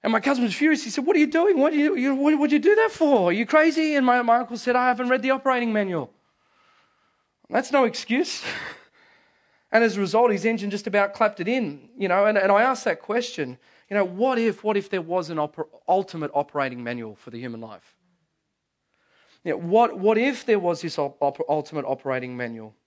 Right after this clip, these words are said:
You know, could it be that the pains and the seizing up of some aspect of your life is not just because of bad luck, but because you, like that Toyota Camry, are not operating in accordance with the owner's manual?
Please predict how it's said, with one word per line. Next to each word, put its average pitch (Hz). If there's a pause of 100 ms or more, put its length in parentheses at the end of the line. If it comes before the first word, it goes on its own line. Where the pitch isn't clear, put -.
(580)
You 143
know, 131
could -
it 143
be 151
that 175
the 117
pains 165
and 127
the 120
seizing 139
up 147
of 127
some 143
aspect 147
of -
your 135
life 139
is 131
not 151
just -
because 139
of 127
bad 139
luck, 160 (580)
but 131
because 156
you, 147
like 147
that 143
Toyota 135
Camry, 127
are 127
not 120
operating 127
in 131
accordance 120
with 113
the 113
owner's 143
manual? 233